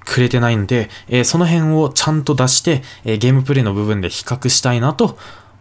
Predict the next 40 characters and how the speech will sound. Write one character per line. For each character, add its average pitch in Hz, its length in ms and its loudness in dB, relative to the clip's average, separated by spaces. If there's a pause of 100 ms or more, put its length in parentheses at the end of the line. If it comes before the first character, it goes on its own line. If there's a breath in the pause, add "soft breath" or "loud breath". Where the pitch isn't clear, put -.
(120)
思 123 140 2
っ 127 60 -2
て 117 100 -2
お 104 40 0
り 101 80 -2
ま 98 100 -2
す。 - 200 -4
ま 170 160 0
あ、 - 80 -6 (180)
と - 100 -4
り 226 60 0
あ 247 40 2
え - 20 2
ず 117 120 -2
直 - 200 -2
近 135 180 0
の 139 60 2
と 139 120 -2
こ 156 60 -2
ろ 185 60 2
で 180 40 2
は 143 60 0
ソ - 140 -2
ニ 139 100 2
ー - 20 2
の 95 80 0
イ 98 60 0
ベ 101 100 0
ン 110 60 -2
ト 113 100 -2
に 113 80 -2
対 120 120 -2
す 131 100 -2
る 135 80 -2
期 - 100 -6
待 110 140 0
で 107 80 -4
す - 80 -6
か - 100 -6
ね。 110 140 -2